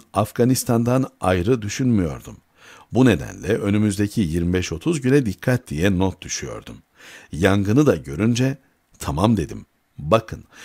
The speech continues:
içeride bir ekibin ya da bir ekolün tasfiye edilmek istenmesi,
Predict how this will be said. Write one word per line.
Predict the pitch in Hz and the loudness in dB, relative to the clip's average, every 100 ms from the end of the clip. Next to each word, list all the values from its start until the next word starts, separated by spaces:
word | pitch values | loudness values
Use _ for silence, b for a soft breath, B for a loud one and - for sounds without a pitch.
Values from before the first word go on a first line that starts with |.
| B B | B B
içeride | - - 101 98 143 117 | -2 2 2 4 2 4
bir | 147 | 2
ekibin | - 98 82 69 76 | 2 -2 -4 -6 -4
ya | 92 92 | -2 0
da | 107 107 | 0 0
bir | 110 - | -2 -2
ekolün | 104 - 95 90 117 - b b b b | -6 -4 -2 0 0 -2 b b b b
tasfiye | - 80 - 82 120 | -4 -4 -4 2 4
edilmek | 170 170 143 131 - | 4 4 2 2 0
istenmesi, | 113 - 78 57 57 - 120 | -4 -2 -6 -6 -6 -2 -4